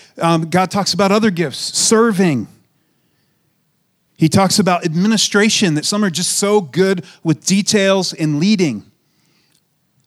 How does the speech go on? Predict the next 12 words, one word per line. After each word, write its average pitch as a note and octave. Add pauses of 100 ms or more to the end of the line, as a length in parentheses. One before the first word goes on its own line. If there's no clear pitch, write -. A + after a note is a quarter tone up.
(140)
in D#3
details. D3 (1080)
Uh, D#3+ (100)
mercy, F#3
some G3+
just G3+
have G3
this F#3
compassionate F#3
heart F#3
towards F3
others F3